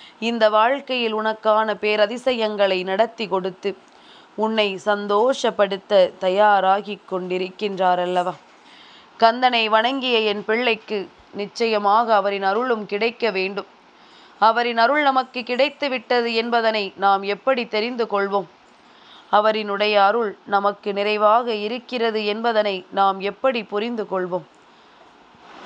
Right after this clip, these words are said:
அதையெல்லாம் புரிந்து கொள்வதற்கான ஒரே ஒரு வழி என்னவென்றால், அதுதான்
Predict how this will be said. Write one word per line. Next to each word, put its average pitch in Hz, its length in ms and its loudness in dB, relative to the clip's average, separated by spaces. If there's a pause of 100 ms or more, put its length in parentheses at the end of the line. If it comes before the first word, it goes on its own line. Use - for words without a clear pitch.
(160)
அதையெல்லாம் 226 680 6 (300)
புரிந்து 247 400 2
கொள்வதற்கான 214 800 2 (320)
ஒரே 202 280 2 (100)
ஒரு 185 260 0
வழி 202 320 4
என்னவென்றால், 196 720 2 (640)
அதுதான் 214 460 4